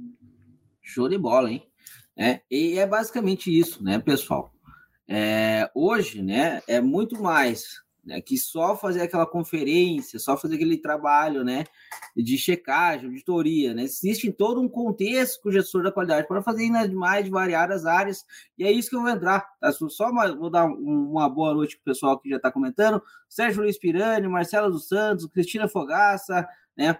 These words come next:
Pessoal lá do Ninja Sandra Rosa, vocês estão nos assistindo aí, né?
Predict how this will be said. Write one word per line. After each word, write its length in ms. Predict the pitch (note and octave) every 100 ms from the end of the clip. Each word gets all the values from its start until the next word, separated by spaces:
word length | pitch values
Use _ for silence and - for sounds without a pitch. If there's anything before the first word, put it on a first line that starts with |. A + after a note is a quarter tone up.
| _
Pessoal 280 | E3+ E3 G#3+
lá 100 | G#3+
do 100 | G3+
Ninja 280 | G3+ G#3 G3+
Sandra 240 | F#3+ F3+
Rosa, 240 | E3 F#3+ G3
vocês 240 | F#3+ A#3
estão 160 | - A#3
nos 120 | G#3+
assistindo 540 | A3 G3 - A3+ A3
aí, 240 | G3+ A3 - _
né? 180 | - -